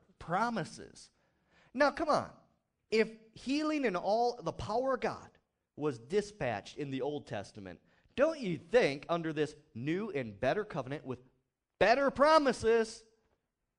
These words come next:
you think that's taken away? No. Grace will be multiplied unto you through knowledge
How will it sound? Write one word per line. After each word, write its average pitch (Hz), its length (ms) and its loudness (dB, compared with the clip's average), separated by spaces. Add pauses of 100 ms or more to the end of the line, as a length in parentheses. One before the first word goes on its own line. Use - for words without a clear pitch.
(640)
you 139 120 -4
think 196 120 -4
that's 151 180 -6
taken 147 300 -8
away? 110 360 -6 (1500)
No. 107 360 -8 (1900)
Grace 170 840 -4 (460)
will 127 160 -4
be 127 120 -4
multiplied 110 1040 -4
unto 120 300 -12
you 90 400 -12 (160)
through 107 180 -12
knowledge 80 1040 -12